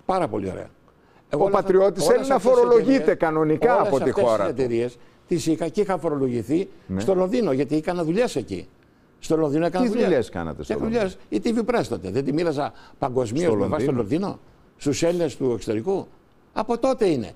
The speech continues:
Speaker 1: Δεν είναι
Speaker 2: αυτή
Speaker 1: αυτό το
Speaker 2: την έννοια, εγώ είμαι παγκόσμιο μαγαζί, η Real News, γιατί πουλάμε εφημερίδες
Speaker 1: Καλά.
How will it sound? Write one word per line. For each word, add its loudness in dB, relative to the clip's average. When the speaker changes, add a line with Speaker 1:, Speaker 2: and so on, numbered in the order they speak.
Speaker 1:
Δεν -2
είναι 4
Speaker 2:
αυτή 0
Speaker 1:
αυτό 2
το 2
Speaker 2:
την 2
έννοια, 2
εγώ 2
είμαι 2
παγκόσμιο 0
μαγαζί, -2
η 0
Real 0
News, 2
γιατί 0
πουλάμε 0
εφημερίδες 0
Speaker 1:
Καλά. 2